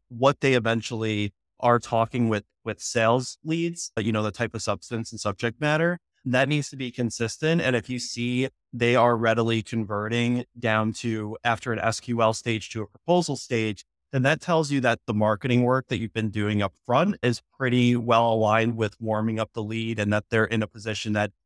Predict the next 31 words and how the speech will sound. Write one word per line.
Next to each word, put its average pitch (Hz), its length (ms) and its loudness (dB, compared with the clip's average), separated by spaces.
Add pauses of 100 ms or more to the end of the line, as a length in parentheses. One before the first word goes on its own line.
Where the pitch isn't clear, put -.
(280)
they 117 380 2 (280)
want 120 300 0
to 123 100 -2
buy 113 400 2
something 170 440 -2
that 139 140 0
you're 117 180 -4
actually 110 480 0
offering. 147 520 -2
So 143 100 -12
the 113 120 -12
discovery 117 560 -2
call 110 300 4
has 104 140 -2
happened. 117 640 0 (240)
And 117 120 0
if 110 80 -2
the 113 100 -6
conversion 120 480 0
rate 113 220 -2
is 104 120 -6
very 104 280 -2
high 113 480 2
from 120 240 -2
that 127 160 0
S 131 180 0
Q 147 220 -8
L 147 140 -4
to 156 160 -6
a 156 60 -10
proposal, 175 640 -4